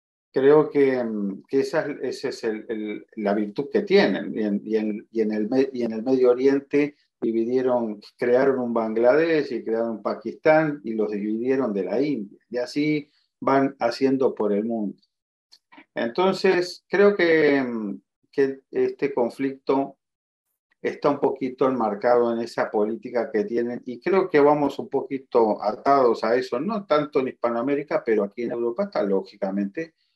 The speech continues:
muy atado a todo ese conflicto y a una de las posiciones.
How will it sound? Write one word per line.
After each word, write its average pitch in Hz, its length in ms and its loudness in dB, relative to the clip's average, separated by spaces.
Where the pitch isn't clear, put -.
muy 113 240 0
atado 98 640 -2
a 87 120 -4
todo 98 260 0
ese 101 240 -4
conflicto 101 520 -4
y 117 140 0
a 87 140 0
una 107 260 0
de 95 140 2
las - 100 -6
posiciones. - 840 0